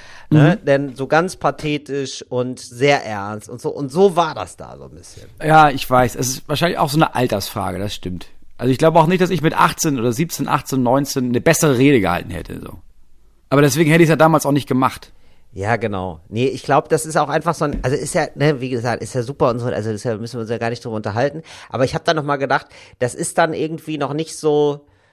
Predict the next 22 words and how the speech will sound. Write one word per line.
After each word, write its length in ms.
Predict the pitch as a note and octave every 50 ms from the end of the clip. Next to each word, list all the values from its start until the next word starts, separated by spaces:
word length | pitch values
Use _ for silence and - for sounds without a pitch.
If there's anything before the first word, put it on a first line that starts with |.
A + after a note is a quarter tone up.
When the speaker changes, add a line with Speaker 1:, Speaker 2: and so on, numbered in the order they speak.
| _ _ -
Speaker 1:
ja, 200 | - C3+ D3+ C#3
das 160 | - B2+ B2
ist 160 | C3 F3+ - -
dann 140 | F3+ D#3
auch 140 | - E3+ E3+
sowas, 320 | - - F3 F3 F3 - E3
was 160 | E3 - -
man 100 | D3 D3
lernt, 420 | D#3 G#3+ C#4 A#3 B2+ F#2+ - -
was 160 | B2+ C3 -
man 140 | - C3+ C3+
dann 160 | C3 C3 B2+
einfach 300 | - - C3 - - A#2+
so 120 | - - A#2+
lernt, 480 | A#2 C3+ D#3+ C3+ F2 D2 - - - -
so, 120 | - G#2 G#2
oder 260 | - G#2+ A#2 A2+ -
über 220 | D3+ C#3 C#3+ C#3+
so 100 | A#2+ B2
eine 140 | B2 B2 A#2
Bewegung 560 | A2 A2+ G#2 F#2+ B2+ D3 C#3 G2+ E2+ F2 D#2+
wahrscheinlich. 640 | D2 E2 - - - D#2+ D#2+ D#2 D2+ D#2+ D#2+ -